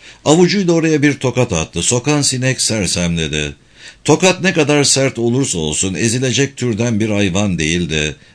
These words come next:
Döne döne Mark'ın kucağına düştü.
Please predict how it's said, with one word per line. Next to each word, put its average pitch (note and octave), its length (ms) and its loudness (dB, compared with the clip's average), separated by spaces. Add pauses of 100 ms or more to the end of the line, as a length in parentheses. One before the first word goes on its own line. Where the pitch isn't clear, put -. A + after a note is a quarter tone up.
Döne D3+ 280 2
döne D#2 240 -2
Mark'ın G2+ 460 -2
kucağına F#2+ 600 -2
düştü. D#2 540 -4